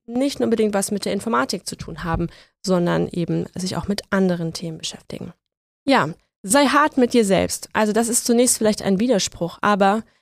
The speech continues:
je mehr du eine Idee oder die Lösung versuchst zu erzwingen, umso weniger wird es was damit.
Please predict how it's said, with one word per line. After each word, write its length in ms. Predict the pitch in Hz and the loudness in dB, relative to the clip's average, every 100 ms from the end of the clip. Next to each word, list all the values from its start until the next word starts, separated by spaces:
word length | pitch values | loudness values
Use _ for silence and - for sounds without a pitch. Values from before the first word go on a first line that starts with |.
| _ _ | _ _
je 80 | 220 | 2
mehr 180 | 226 269 | 4 4
du 120 | 285 | 4
eine 220 | - 233 | 2 0
Idee 500 | 214 196 220 185 170 | 0 -2 2 2 2
oder 240 | - 202 190 | 0 0 2
die 100 | 190 | 2
Lösung 380 | 196 240 226 | 4 4 4
versuchst 640 | 202 - 190 185 277 285 - | 0 -2 -2 2 0 2 0
zu 80 | 233 | 0
erzwingen, 520 | 214 - 196 202 294 _ _ _ | -2 -2 -2 -2 -4 _ _ _
umso 320 | - 226 214 196 | 0 2 2 2
weniger 400 | 202 202 214 180 | 2 4 2 2
wird 160 | 170 | 0
es 180 | 160 - | 0 -6
was 200 | 160 - | -6 -6
damit. 380 | 139 151 - | -6 -6 -8